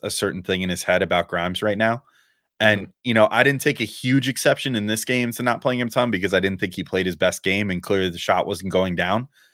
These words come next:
Speaker 1: But
Speaker 2: Mm-hmm.
Speaker 1: on the overall, I think you gotta start letting this guy, like, try to find himself again, because we know what he can be. And, you know, you made an investment in him by virtue of not including him in that trade. You know what I mean? Like, you,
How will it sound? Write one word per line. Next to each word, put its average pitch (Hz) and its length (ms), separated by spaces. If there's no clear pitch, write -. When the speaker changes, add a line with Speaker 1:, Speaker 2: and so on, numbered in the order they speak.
Speaker 1:
But 110 120
Speaker 2:
Mm-hmm. 117 40
Speaker 1:
on 117 80
the 113 120
overall, 104 760
I 110 80
think 113 160
you 104 80
gotta 95 180
start 95 280
letting 92 200
this 92 140
guy, 92 240
like, 82 360
try 101 160
to 95 60
find 104 340
himself 85 380
again, 80 280
because 90 240
we 104 100
know 104 180
what 101 120
he 85 60
can 135 340
be. 85 300
And, 101 340
you 110 120
know, 104 80
you 98 180
made 113 360
an 120 80
investment 113 560
in 110 100
him 120 220
by 101 160
virtue 104 400
of 87 140
not 90 280
including 101 400
him 98 160
in 92 60
that 92 160
trade. 95 320
You 101 100
know 101 80
what 101 100
I 98 60
mean? 101 220
Like, 92 200
you, 101 240